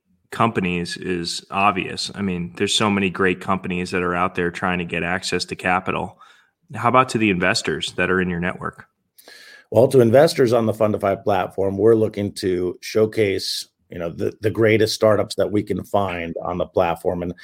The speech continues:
Speaker 2: in the world out there that are looking for funding. Now, the challenge that I think that both startups, yes, startups wanna raise money, but we talked about it earlier, that raising capital from j-, just for the sake of capital is one thing.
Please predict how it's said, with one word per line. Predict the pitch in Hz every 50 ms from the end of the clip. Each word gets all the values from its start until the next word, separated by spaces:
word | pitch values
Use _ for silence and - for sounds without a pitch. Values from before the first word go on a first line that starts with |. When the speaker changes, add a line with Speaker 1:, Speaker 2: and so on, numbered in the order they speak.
| - - - _ -
Speaker 2:
in | - 110 101
the | 98 92
world | 95 107 110 101 90 92 98
out | 101 95 98 95
there | - 90 87
that | 85 -
are | - 98
looking | 101 101 92 - 95 92
for | - - 85
funding. | - - 113 107 104 98 82 78 85
Now, | 95 101 95 92 90 - _ _ _ _ _ -
the | - 113
challenge | 110 - 147 135 156 170 165
that | 127 135 127
I | 117
think | 113 - 131 117 92
that | 107 104 95 92
both | 92 131 135 127 117 -
startups, | - - 135 127 127 123 117 -
yes, | 120 120 113 107
startups | - - 143 147 147 104 -
wanna | 127 110 110 110
raise | 110 107 107 95 87
money, | 113 113 110 110 107
but | 95
we | 92 92
talked | - 107 107 - -
about | 98 101 95 90
it | 92 92
earlier, | 95 120 131 143 139 131 123 98 92 90 87 - - - - - - - - _ _ -
that | - 101 101 113 110 101 95 - - - - - _ _ _ _ _ _ _ _ _ _ _ -
raising | 131 127 123 127 120 117 131 113 104
capital | - 113 95 90 87 87 - 95 90 85 85 85 - -
from | - - 123 107 101 98 95 82 90 87 - - -
j-, | 110 104 101 - -
just | - 123 131 113 - - -
for | - 113
the | 98 -
sake | - - 123 110 -
of | 104 104 -
capital | - 110 107 110 107 - 98 95 92 92
is | 85 95
one | 120 147 139 113 -
thing. | - 80 78 - -